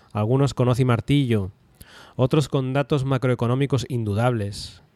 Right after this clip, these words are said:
Luego el desierto sin fin de los patriotas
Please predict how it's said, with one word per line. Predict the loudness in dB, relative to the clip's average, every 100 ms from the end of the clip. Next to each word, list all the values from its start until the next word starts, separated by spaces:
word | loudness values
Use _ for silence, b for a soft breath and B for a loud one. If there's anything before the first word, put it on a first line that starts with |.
| _ b b b b b b b -4
Luego | 0 2
el | 0
desierto | -2 0 -2 0
sin | -2 -2 0
fin | 0 0
de | 0
los | 0
patriotas | -2 -2 0 0 0 -4 -6 -14